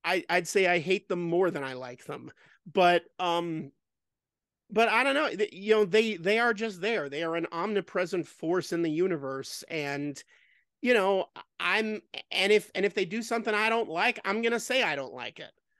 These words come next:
I'm not gonna mince my word. I mean, last year when they, uh,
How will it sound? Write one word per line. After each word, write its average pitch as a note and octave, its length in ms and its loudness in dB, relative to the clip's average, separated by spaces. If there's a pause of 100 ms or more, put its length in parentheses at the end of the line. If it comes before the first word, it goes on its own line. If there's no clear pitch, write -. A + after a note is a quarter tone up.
(120)
I'm E3+ 160 0
not G3+ 220 4
gonna G#3 160 2
mince G3+ 220 0
my F#3+ 120 0
word. G#3 240 2
I E3 60 -2
mean, F3+ 200 0
last G#3 320 -2
year A3+ 320 -2
when E3+ 380 -4
they, E3 340 -2
uh, D#3+ 240 -2